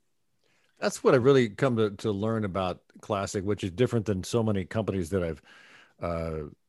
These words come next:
worked with over the years, is that there is this sort of from the top down, let's, let's,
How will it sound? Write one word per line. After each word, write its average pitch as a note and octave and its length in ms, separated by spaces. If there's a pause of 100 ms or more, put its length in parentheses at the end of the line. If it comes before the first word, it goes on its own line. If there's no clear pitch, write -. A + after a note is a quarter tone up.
worked A2+ 360
with G2+ 220
over F#2+ 160
the F2+ 100
years, G#2 520 (340)
is A2+ 140
that B2+ 160
there D3+ 140
is B2+ 180
this B2+ 180
sort C#3 180
of A2+ 160
from B2 300
the A#2 80
top C3 280
down, B2+ 240
let's, B2 280
let's, - 400